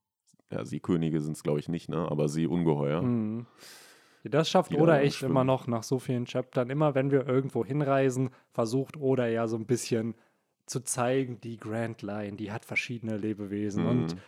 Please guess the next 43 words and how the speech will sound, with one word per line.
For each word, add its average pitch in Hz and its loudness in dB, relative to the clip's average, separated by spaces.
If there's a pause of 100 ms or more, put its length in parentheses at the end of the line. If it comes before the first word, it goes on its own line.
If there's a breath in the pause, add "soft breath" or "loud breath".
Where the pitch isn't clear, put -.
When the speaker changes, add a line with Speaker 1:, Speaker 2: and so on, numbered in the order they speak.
(140 loud breath)
Speaker 2:
Muster. 120 0
Ich 113 -2
hab 139 0
jetzt - -2
neulich, 151 2 (500 soft breath)
äh, 123 2 (380)
das - -12
waren, 139 2
glaub 143 2
ich, - -2
Chapter, 156 0 (1300)
genau, 135 2
das 120 -6
war 135 4
das 139 -2
Chapter, 139 2
was 120 -2
in 120 -2
dem 123 0
Kapitel - -8
auch 110 -4
gereferenced 113 -2
wird, 104 -6
wo, 104 -2
wo 110 -2
Zorro 113 0
meint, 113 -2
„Ey, 120 0
erinner 120 -2
dich 104 -6
daran, 110 0
was 110 -6
du 123 -4
damals 113 -4
zu 139 -6
Ace 135 -8
gesagt 104 -8
hast.“ - -12
Das - -20
war 113 -2
ja 113 -2
Chapter - -6
vierhundertneunzig. 131 0